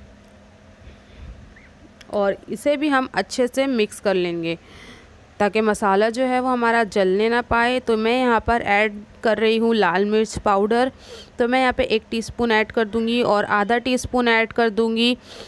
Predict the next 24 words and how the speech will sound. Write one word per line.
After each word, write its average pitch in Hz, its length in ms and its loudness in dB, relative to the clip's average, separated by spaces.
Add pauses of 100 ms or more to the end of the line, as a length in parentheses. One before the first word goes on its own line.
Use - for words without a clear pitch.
(260)
गरम 208 500 2
मसाला 247 360 2
पाउडर। 233 540 2
इसे 233 240 -2
भी 247 100 -2
हम 233 200 2
अच्छे 226 300 0
से 233 180 0
मिक्स 226 320 -2
कर 247 140 0
लेंगे 240 500 0 (640)
और 190 600 2 (400)
आप 190 120 0
देख 214 260 -2
सकते 233 300 -2
हैं 233 180 2
कितना 240 320 -4
अच्छा - 380 -2
इसमें 220 300 -2
जो 226 120 0
कलर 214 340 2
आ 214 120 2
चुका 220 380 -2
है। 233 280 -2